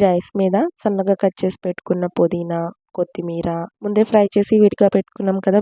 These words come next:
బ్రౌన్ ఆనియన్స్, అవి కూడా వేసుకోవాలి. ఫుడ్ కలర్కి బదులు కాచి చల్లార్చిన పాలల్లో హాఫ్ టీ స్పూన్ పసుపు వేసుకొని ఒకసారి మొత్తం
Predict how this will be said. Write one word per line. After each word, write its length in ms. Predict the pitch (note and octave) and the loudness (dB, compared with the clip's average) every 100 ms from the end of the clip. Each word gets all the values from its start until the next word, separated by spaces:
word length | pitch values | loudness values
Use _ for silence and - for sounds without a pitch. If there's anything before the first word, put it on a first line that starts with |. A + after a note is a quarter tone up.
| G#3 | 2
బ్రౌన్ 260 | E3+ F3+ F#3 | 2 2 0
ఆనియన్స్, 300 | F#3 A3+ - - | 0 -4 -8 -6
అవి 120 | F3 - | -4 0
కూడా 120 | F#3 F3+ | 0 2
వేసుకోవాలి. 640 | E3 - - E3 D#3+ F#3 D#4 _ | -2 -4 -8 -6 -4 -6 -8 _
ఫుడ్ 180 | A3 _ | -16 _
కలర్కి 380 | A3+ A3+ A3 A3+ G#3 | -2 -2 -2 -4 -2
బదులు 300 | G3 F#3 A#3+ G4 - _ _ G#3 | 0 0 -4 -6 -12 _ _ -6
కాచి 240 | G3+ - G3+ | -4 -4 -2
చల్లార్చిన 460 | G3 G3 - G3+ F#3+ | 0 0 -4 -6 -4
పాలల్లో 420 | F#3 F3 F3 F3 E3+ - - | -2 -2 -4 -4 -4 -6 -8
హాఫ్ 140 | F#3+ - | -8 -8
టీ 80 | F#3 | -12
స్పూన్ 240 | - G3 F#3+ | -12 -16 -4
పసుపు 280 | F3+ F3+ - F3+ | -4 -4 -6 -4
వేసుకొని 420 | F3 - F3+ G#3 - | -4 -4 -6 -6 -6
ఒకసారి 300 | G3 F#3+ F3 F3+ | -4 -2 -2 -2
మొత్తం 240 | E3 F3+ | -4 -4